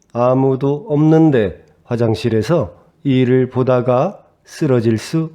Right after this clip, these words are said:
있습니다. 또한 바깥에 운동하러 나갔다가 앞에서 휙 불어오는 찬 기운을 맞았을 때 나도 모르게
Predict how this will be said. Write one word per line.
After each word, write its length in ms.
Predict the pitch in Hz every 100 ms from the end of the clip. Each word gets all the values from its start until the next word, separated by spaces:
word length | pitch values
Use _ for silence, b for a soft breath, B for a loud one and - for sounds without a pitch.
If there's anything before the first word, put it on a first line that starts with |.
| -
있습니다. 640 | 165 - 165 160 120 95 - _ _ _ _ _ _ -
또한 400 | 151 147 147 147 - - - - -
바깥에 760 | 131 - 139 - 143 139 151 -
운동하러 800 | 127 131 135 123 135 131 127 120
나갔다가 840 | 123 120 127 - 123 123 143 226 - - - -
앞에서 720 | 127 131 - 147 139 147 143 - - -
휙 280 | - 165 165 - - -
불어오는 640 | - 131 135 135 139 139 143 - - -
찬 320 | - 147 127
기운을 560 | 123 127 123 123 143 143 - -
맞았을 560 | 131 147 147 160 151
때 260 | 123 101 87 - - - -
나도 260 | 113 113 113
모르게 540 | 110 113 113 113 113